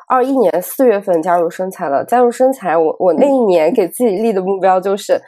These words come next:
我今年一定要把这个学费赚回来。然后我开始就是看各种各样的项目，前面尝试过两个项目，在这里就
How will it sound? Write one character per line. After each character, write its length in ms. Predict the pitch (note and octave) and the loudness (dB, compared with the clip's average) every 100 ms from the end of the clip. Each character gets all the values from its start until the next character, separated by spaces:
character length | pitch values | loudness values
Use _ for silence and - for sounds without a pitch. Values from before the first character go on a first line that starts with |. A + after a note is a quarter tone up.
| - - _ | -18 -20 _
我 100 | F#3+ | -4
今 180 | F#3 A3 | 0 2
年 140 | A3+ | 2
一 60 | F#3+ | 0
定 100 | F3 | 0
要 120 | G#3+ | 0
把 120 | F3+ | 0
这 80 | B2+ | -2
个 100 | G3+ | -4
学 180 | G3+ E3+ | -2 -4
费 160 | - G#3 | -2 -2
赚 220 | A#3 G#3+ | -2 -2
回 140 | F#3+ | -2
来。 260 | - - - _ _ _ _ | -4 -4 -6 _ _ _ _
然 120 | - G#3 | -4 0
后 120 | B3 | 2
我 100 | G3 | 0
开 240 | - B3 | 0 0
始 180 | C4 F#3+ | 0 -2
就 140 | E3 | 0
是 160 | A#3 A#3 | 2 2
看 240 | - A#3+ | 2 0
各 100 | A3+ | 2
种 200 | B3+ G3+ | 2 2
各 80 | D#3+ | 2
样 140 | G3 A3 | 0 0
的 100 | G3+ | 0
项 180 | - C#4 A#3 | 0 -2 -2
目， 260 | G#3+ F3 - - _ _ _ | -2 -2 -2 -12 _ _ _
前 180 | - A#3 | -2 2
面 240 | A#3 D#4 | 4 2
尝 240 | D#4 - C4+ | 2 0 -2
试 160 | C#4+ | 0
过 200 | C#4 C#4 | 0 2
两 200 | B3 G3 | 2 2
个 80 | D3+ | 0
项 220 | G3 C#4+ | 0 0
目， 80 | C4 | 0
在 100 | A3+ | 2
这 140 | C4+ G4 | 0 0
里 140 | G#3+ | 0
就 240 | G3 A3+ | 0 -4